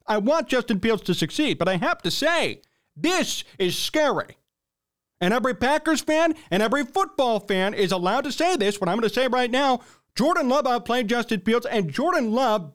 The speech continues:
beat Justin Fields and the Bears. What does that mean? Think about the ramifications surrounding that statement.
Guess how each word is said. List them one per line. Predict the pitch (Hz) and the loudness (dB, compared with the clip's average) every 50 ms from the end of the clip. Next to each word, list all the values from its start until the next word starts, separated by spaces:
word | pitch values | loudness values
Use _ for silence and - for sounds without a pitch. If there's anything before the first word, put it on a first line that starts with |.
| _ _ | _ _
beat | - 330 339 277 233 254 - - - _ _ - | 0 0 2 2 0 -2 -4 -6 -12 _ _ -4
Justin | - 196 214 214 - - 311 320 320 311 - | -2 -2 -2 -2 -4 -2 -2 -2 -2 0 0
Fields | 320 277 220 226 240 180 202 | 0 2 2 2 2 0 -2
and | 240 285 262 | -2 -2 0
the | 247 | 0
Bears. | 220 277 339 392 392 349 - 107 - - - - - _ _ _ _ _ _ _ _ _ _ _ _ _ _ _ _ _ _ _ _ _ _ _ - | 0 2 2 2 2 0 0 -2 -4 -6 -8 -10 -10 _ _ _ _ _ _ _ _ _ _ _ _ _ _ _ _ _ _ _ _ _ _ _ 0
What | 311 359 | 2 2
does | 381 294 220 | 2 2 2
that | 269 247 240 | 2 2 4
mean? | 226 240 302 370 403 415 403 339 214 175 | 4 4 4 4 4 4 4 2 2 0
Think | - 339 403 359 - | 0 -2 -2 0 0
about | 294 220 247 233 - | -2 -2 -2 -2 -2
the | 240 214 | -2 -2
ramifications | 214 254 262 262 247 - - 196 - - - 254 294 294 - - 262 226 185 143 - - - - | 0 0 0 0 0 0 -2 -4 -2 0 0 2 2 0 0 2 2 2 2 0 -2 -8 -14 -6
surrounding | - - 220 220 233 254 247 233 214 185 | -2 0 2 2 2 2 2 2 2 2
that | 190 180 170 | 2 0 0
statement. | - - 214 208 202 - 156 113 - | 0 -2 -2 -2 -2 -2 -4 -4 -4